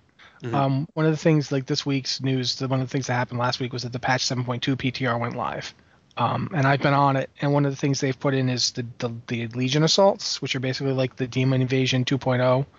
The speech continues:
Speaker 2: uh, for seven point two that tie into the whole Broken Shore stuff.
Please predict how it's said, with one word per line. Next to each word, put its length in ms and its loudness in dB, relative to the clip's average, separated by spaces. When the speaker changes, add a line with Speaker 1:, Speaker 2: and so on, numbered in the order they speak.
Speaker 2:
uh, 240 2
for 320 0
seven 220 2
point 220 0
two 280 6
that 180 0
tie 240 2
into 280 -2
the 120 -2
whole 340 -2
Broken 280 -2
Shore 240 2
stuff. 340 2